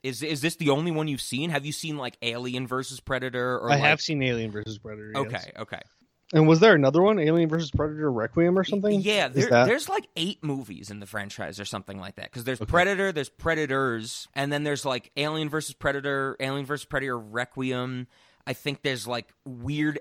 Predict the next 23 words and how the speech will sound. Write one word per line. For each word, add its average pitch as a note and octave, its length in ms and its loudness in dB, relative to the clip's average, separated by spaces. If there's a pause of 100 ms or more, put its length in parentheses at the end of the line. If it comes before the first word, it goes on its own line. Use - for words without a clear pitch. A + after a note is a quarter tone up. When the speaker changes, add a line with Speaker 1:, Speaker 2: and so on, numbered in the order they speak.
Speaker 1:
alien D#3+ 460 -2
movies D3+ 680 -4
from C#3 220 -2
the C3 80 -4
nineties D3 500 -2
that C3+ 220 -4
also C#3+ 520 -4 (160)
have, C3 200 -8
like, C3+ 180 -6
predators D3 520 -4
and, C3+ 120 -6
like, B2+ 180 -6
post-credit F3 640 -2
scenes G3 540 -2
and G#3 100 -6
stuff G3+ 300 -6
<laughs> - 0 -
like G3+ 200 -4
that, F#3+ 300 2
you C#3+ 120 -6
know? C3+ 120 -6
Speaker 2:
Oh, D#3 120 8
wow. A2 240 2